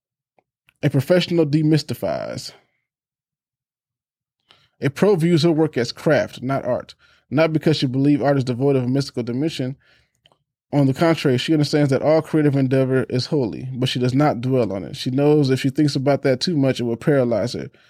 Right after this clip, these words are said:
So she concentrates on the technique. Oof. The professional masters how and leaves what and why to the God.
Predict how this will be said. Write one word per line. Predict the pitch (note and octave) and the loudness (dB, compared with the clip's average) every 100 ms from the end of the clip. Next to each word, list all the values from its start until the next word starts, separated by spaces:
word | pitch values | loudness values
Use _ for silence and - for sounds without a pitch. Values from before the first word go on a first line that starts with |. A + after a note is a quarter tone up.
| _ _ | _ _
So | - | 0
she | C3+ | 0
concentrates | C3 D#3+ D#3 D3 E3 D3 - | 2 0 0 0 0 0 0
on | C3 | -2
the | B2+ | -2
technique. | B2 D3+ - A2 A#2+ A#2+ - - - _ _ - | 0 -2 -2 -4 -2 -4 -6 -14 -20 _ _ -20
Oof. | - - - - - _ _ _ _ | -16 -14 -14 -16 -20 _ _ _ _
The | A#2+ | -8
professional | - D3 D#3 E3+ E3+ C#3+ | -2 2 2 2 2 2
masters | C#3 C#3+ - A#2+ - | 4 2 0 -4 2
how | D3+ E3 - | 2 4 2
and | A#2+ | 0
leaves | C3 C3+ B2 | 0 0 0
what | B2 D3 D3 B2+ | 0 2 2 -2
and | A#2 A2 | -6 -4
why | B2 C#3 C3+ | 0 2 0
to | - B2 | -2 -6
the | A2+ G#2+ | -4 -6
God. | A#2 A2+ E2 G1+ | -6 -6 -6 -10